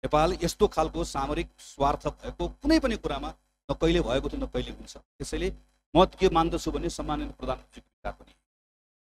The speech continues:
म आग्रह गर्न चाहन्छु, आजै यो बैठकमा आएर सम्माननीय प्रधानमन्त्रीको तर्फबाट सम्माननीय प्रधानमन्त्री आफैले यस्तो प्रकृतिको सम्झौता अमेरिका के चाहन्छ त्यो उसको कुरा।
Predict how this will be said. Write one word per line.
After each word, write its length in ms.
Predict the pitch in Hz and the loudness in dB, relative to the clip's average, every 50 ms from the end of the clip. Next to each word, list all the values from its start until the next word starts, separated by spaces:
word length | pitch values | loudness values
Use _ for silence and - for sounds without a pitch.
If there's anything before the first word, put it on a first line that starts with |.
| _ _ _ _ _ _ | _ _ _ _ _ _
म 120 | 139 147 143 | -4 -2 0
आग्रह 300 | 131 139 160 185 208 185 | 2 4 4 4 4 4
गर्न 200 | 185 170 170 156 | 4 4 2 0
चाहन्छु, 400 | - 147 139 131 123 - - - _ _ _ _ _ _ - | 0 -2 -6 -6 -6 -10 -16 -20 _ _ _ _ _ _ -4
आजै 260 | 127 139 - 165 185 208 - _ _ _ _ _ _ _ _ _ _ _ _ _ _ _ _ | -4 -2 -2 -2 -4 -6 -8 _ _ _ _ _ _ _ _ _ _ _ _ _ _ _ _
यो 100 | 151 160 | 4 6
बैठकमा 440 | 151 151 147 - - - - - 107 | 6 4 2 2 -2 -10 -12 -12 -8
आएर 300 | 107 107 113 127 139 156 160 - _ - _ _ _ _ _ _ _ _ | -4 -2 -2 -2 -2 -4 -8 -12 _ -20 _ _ _ _ _ _ _ _
सम्माननीय 340 | 139 147 160 160 170 165 160 | -2 0 2 2 2 2 0
प्रधानमन्त्रीको 560 | 156 - 143 139 139 135 131 - - - - | -2 -2 -2 0 0 -2 -4 -6 -10 -14 -14
तर्फबाट 500 | - - 110 - - 113 120 117 - - | -10 -10 -10 -8 -6 -4 -4 -4 -6 -10
सम्माननीय 540 | - - _ _ _ _ _ 131 135 127 127 | -16 -20 _ _ _ _ _ -10 -10 -10 -10
प्रधानमन्त्री 440 | - 127 127 127 123 120 - - 107 | -8 -6 -6 -6 -6 -8 -12 -14 -18
आफैले 400 | - - - - 147 151 151 - - _ _ _ _ _ _ _ _ _ _ _ - | -18 -18 -12 -10 -10 -10 -10 -12 -16 _ _ _ _ _ _ _ _ _ _ _ 2
यस्तो 260 | 208 - - 294 277 | 2 4 4 0 0
प्रकृतिको 560 | - - 196 - 190 - - 180 - - 147 | 0 0 0 0 -2 -2 -4 -4 -2 -2 -2
सम्झौता 580 | - - - 123 127 127 135 143 147 - 170 196 226 - - | -4 -4 -8 -8 -4 -2 -2 -2 -2 -2 -4 -4 -4 -6 0
अमेरिका 300 | 151 170 185 202 190 214 | 2 2 2 4 2 0
के 180 | - - 208 202 | 0 0 0 2
चाहन्छ 340 | - 190 185 190 185 - | 2 0 0 0 -2 -6
त्यो 180 | - - 165 160 | -8 -8 -8 -10
उसको 140 | - - 139 | -8 -8 -12
कुरा। 180 | - - _ | -12 -12 _